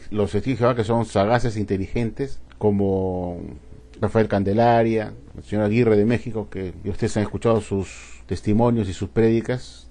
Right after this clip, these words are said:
a través de mi canal. A Juanita Rubio, que también es una mujer inteligente. Pero desgraciadamente existe otro tipo de testigos de Jehová que son los burros empecinados y fanáticos,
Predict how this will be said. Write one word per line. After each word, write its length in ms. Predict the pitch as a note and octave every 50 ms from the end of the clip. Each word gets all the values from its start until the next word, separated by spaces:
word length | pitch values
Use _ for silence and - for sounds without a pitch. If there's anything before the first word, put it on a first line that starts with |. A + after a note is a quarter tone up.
| - - -
a 60 | F2+ -
través 340 | - F#2+ F#2+ G2 G#2 G2+
de 80 | F#2 G2+
mi 80 | G2 F#2
canal. 400 | - A2 A2 B2 B2 A#2+ B2+ - - - -
A 120 | - G2+ G2+
Juanita 420 | - A2 A2 A#2+ A#2+ - G#2+ G#2
Rubio, 460 | G#2 A#2 C3+ C3+ A#2+ A#2+ A#2+ A#2+ - - - - - - - - -
que 60 | -
también 340 | D#2+ - F#2 G2 G#2 A2 A2
es 100 | G#2 -
una 140 | - G#2 G#2+
mujer 260 | G#2 G2 F2+ - G#2+
inteligente. 760 | G#2+ G#2 G#2 G#2 F#2+ F#2 F2 - B2+ A#2+ G#2+ - - A2+ A2+ - - -
Pero 240 | - G3+ G#3 G3 F#3
desgraciadamente 540 | F3+ E3+ E3+ D#3 C3 E3+ D#3+ D#3+ D#3 D#3
existe 240 | C#3+ B2 C3 - C#3+
otro 240 | C3+ C3 B2 A2+ G2+ - - - -
tipo 380 | C3+ B2+ - - B2 A2+ G#2+
de 120 | G2 G#2 F#2+
testigos 340 | - G#2 G2 - - A2+
de 40 | G2+
Jehová 220 | - G#2 G#2 G2+ -
que 100 | - F#2+
son 220 | - A2 G#2+ G#2+
los 180 | G2 F#2+ E2+ E2+
burros 440 | F#2+ A2+ A2 G#2+ G#2+ G2+ - -
empecinados 540 | G#2 F2+ - F#2 - - F#2 F#2+ G#2+ G#2 G2+
y 60 | A2+
fanáticos, 520 | G#2 B2 A#2 A2+ G#2 G2 A2 G#2 A#2+ C3+